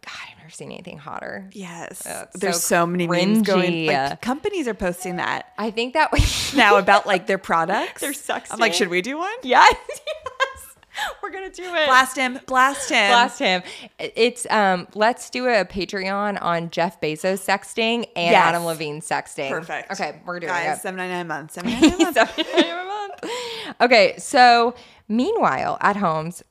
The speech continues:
Speaker 1: or, uh, meanwhile, Holmes, who's twenty-seven, he's so young.
Speaker 2: It's a good age.
Speaker 1: Twenty-seven, twenty-seven club. He buys the land across the street from the drugstore in the summer of eighteen eighty-eight and registers the deed under a fake name,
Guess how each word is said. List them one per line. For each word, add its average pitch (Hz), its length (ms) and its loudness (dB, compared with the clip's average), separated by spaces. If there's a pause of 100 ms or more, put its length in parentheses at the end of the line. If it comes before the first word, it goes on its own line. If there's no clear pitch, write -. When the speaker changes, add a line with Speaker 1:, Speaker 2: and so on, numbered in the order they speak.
Speaker 1:
or, 190 180 8
uh, 190 100 6 (140)
meanwhile, 185 680 0 (240)
Holmes, 185 580 -2 (460)
who's 285 160 2
twenty-seven, 202 720 0
he's 339 200 -4
so 440 140 2
young. 220 560 -4 (480)
Speaker 2:
It's - 80 -20
a - 40 -20
good 185 140 -8
age. 170 380 -10 (500)
Speaker 1:
Twenty-seven, 185 540 -10
twenty-seven 196 420 -6
club. 156 240 -4 (180)
He 214 140 -4
buys 202 380 2
the 294 60 -6
land 185 260 -2
across 170 320 -4
the 160 80 -12
street 202 260 -6
from 180 80 -6
the 170 80 -4
drugstore 156 400 -4
in 151 60 -6
the 156 60 -10
summer 180 260 -4
of 185 100 -6
eighteen 156 300 -10
eighty-eight 143 420 -8
and 165 80 -8
registers 175 540 -6
the 170 160 -8
deed 151 320 -10
under 151 220 -6
a 151 60 -8
fake 151 360 -10
name, 131 340 -10